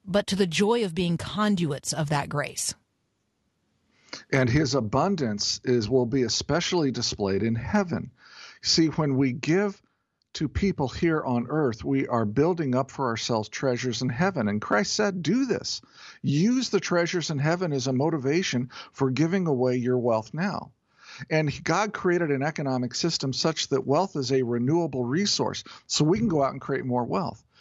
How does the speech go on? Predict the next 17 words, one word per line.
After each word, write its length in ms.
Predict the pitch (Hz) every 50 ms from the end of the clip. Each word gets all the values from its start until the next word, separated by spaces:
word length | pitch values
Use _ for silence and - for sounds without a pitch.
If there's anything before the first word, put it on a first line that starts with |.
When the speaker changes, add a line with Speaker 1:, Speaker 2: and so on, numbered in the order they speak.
| - _ -
Speaker 2:
to 80 | 160
give 240 | 147 123 156 143 127
it 60 | 131
away. 400 | 139 127 143 170 170 139 127 120 - - - -
And 120 | 127 127
so 120 | - - 175
we 160 | 147 151 151
can 160 | - 156 135
create 280 | - - 151 147 139 139
more 180 | 131 131 131
wealth 320 | 127 135 170 165 113 - - _ _ _
so 160 | - - 151
we 100 | 143 143
can 140 | 131 143 131
give 220 | 113 147 139 123
it 60 | 135 131
away. 340 | 123 135 156 156 127 104